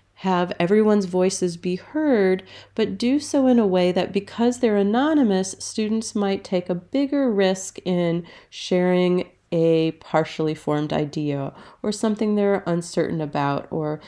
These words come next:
they might ask a question that they otherwise might be a little too intimidated to ask. So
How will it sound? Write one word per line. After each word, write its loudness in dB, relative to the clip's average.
they 0
might 2
ask -4
a -4
question -2
that -2
they 0
otherwise 0
might -4
be -2
a 0
little -2
too -2
intimidated 0
to -10
ask. -6
So 2